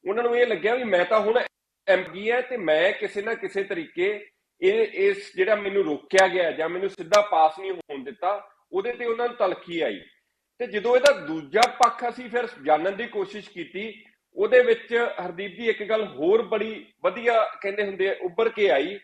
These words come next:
ਉਹ ਇਹ ਗੱਲ ਆਈ ਵੀ ਬ-, ਕੰਗਣਾ ਜੀ ਦੀ ਮੂਵੀ ਆ ਰਹੀ ਹੈ, ਐਮਰਜੈਂਸੀ ਮੂਵੀ, ਜਿਹਦਾ ਉਹਦਾ ਨਾਂ ਐਮਰਜੈਂਸੀ, ਉਹ ਚੌਦਾਂ ਜੂਨ ਨੂੰ ਰਿਲੀਜ਼ ਹੋ ਰਹੀ ਹੈ।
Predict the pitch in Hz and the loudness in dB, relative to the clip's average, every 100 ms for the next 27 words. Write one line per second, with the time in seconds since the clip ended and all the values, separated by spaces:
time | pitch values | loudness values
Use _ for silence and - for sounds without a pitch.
0 | _ _ _ - 240 254 233 233 202 170 | _ _ _ 0 2 2 4 4 4 2
1 | 214 226 247 - _ _ _ _ _ _ | -4 -10 -12 -16 _ _ _ _ _ _
2 | _ 156 151 165 147 190 180 190 202 196 | _ -16 -10 -10 -6 -2 0 6 6 6
3 | 196 165 196 208 - - 156 156 160 202 | 0 -8 -8 -8 -14 -16 -6 -4 -2 2
4 | 202 147 135 160 185 190 190 - 170 180 | 6 6 4 0 2 2 -2 -6 -2 -2
5 | 180 180 170 - 170 147 123 101 _ _ | 0 -4 -6 -10 -10 -10 -12 -14 _ _
6 | _ _ _ _ _ 123 135 156 156 151 | _ _ _ _ _ -8 0 0 0 0
7 | 143 135 139 147 156 - 208 208 - _ | -2 -2 -2 -2 -6 -8 -12 -14 -20 _
8 | - 208 208 - 208 190 226 233 185 180 | 0 0 0 0 4 4 4 2 0 -2
9 | 196 214 208 180 180 190 165 110 90 | 0 0 0 -2 -2 -2 -2 -6 -12